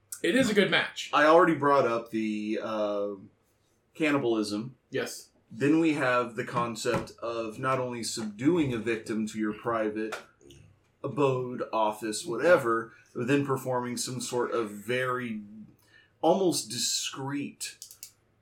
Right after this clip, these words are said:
Speaker 2: yet horrifying act with them.
Speaker 1: Both
Speaker 3: Yeah.
Speaker 1: very, very,
Speaker 3: And
Speaker 1: like
Speaker 3: also, if you think about it, too, actual cannibals,
Speaker 2: Ugh.
Speaker 3: 'cause Sweeney Todd also ate the meat pies.
Speaker 2: Yeah.
Speaker 1: But they're both very tricky, and they're both, they both have their own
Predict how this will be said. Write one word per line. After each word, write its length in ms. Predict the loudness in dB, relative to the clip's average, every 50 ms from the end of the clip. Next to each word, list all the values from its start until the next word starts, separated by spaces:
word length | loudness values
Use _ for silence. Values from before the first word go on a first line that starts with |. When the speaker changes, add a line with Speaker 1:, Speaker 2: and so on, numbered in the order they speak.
| _
Speaker 2:
yet 440 | -8 -2 0 2 2 2 2 0 -2 -8
horrifying 1300 | -16 -14 -4 2 4 6 8 8 6 4 2 -2 -2 -2 -2 -2 -2 -2 -4 -4 -6 -6 -8 -10 -10 -14 _ _ _ _ _ _ _ _ -6
act 340 | -4 -4 -4 -4 -6 -12 -18
with 180 | -20 -18 -18 -18
them. 120 | -20 -20 -20 -20 -20 _ 4
Speaker 1:
Both 200 | 6 8 8 6 6
Speaker 3:
Yeah. 120 | 4 6
Speaker 1:
very, 640 | 6 8 8 10 10 8 8 6 4 0 -4 -6 -10
very, 720 | -6 -2 2 4 4 4 4 4 2 0 -2 -2 -4 -6 -8 -12 _ _ _ -12
Speaker 3:
And 120 | -10 -8 -4 2
Speaker 1:
like 180 | 4 4 4
Speaker 3:
also, 220 | 6 6 6 6 6
if 60 | 4
you 60 | 2 2
think 140 | 2 2
about 240 | 2 2 2 2 0
it, 60 | 0
too, 480 | 2 4 6 8 8 6 4 0 -2 -4 -2
actual 500 | 0 2 2 0 0 -2 -2 -2 -2 -4
cannibals, 520 | -4 -2 -2 -2 -2 -2 -2 -2 -4 -4
Speaker 2:
Ugh. 60 | -6
Speaker 3:
'cause 380 | -4 -4 -4 -4 -4 -6 -10 -14 -20 _ _ _ _ _ -20 -20 _ _
Sweeney 300 | -12 -8 -6 -4 -2 -2
Todd 220 | 0 0 0 0 0
also 320 | 0 0 0 0 -2 -4 -6
ate 240 | -6 -8 -8 -10
the 60 | -10 -8
meat 220 | -6 -6 -6 -6
pies. 300 | -8 -8 -8 -8 -2 2
Speaker 2:
Yeah. 100 | 4 6
Speaker 1:
But 100 | 8 8
they're 100 | 8 8
both 340 | 10 10 8 8 6 4 4
very 460 | 8 10 10 10 10 10 8 6 2 -4 -8
tricky, 540 | -6 2 6 6 6 6 4 -2 -10 -10 -8
and 140 | -6 -2 0
they're 100 | 2 2
both, 380 | 4 4 2 2 2 0 -6 -6
they 160 | -4 -2 0
both 200 | 2 2 2 2
have 140 | 2 0 -2
their 180 | -2 -4 -4 -2
own 220 | -2 -2 -4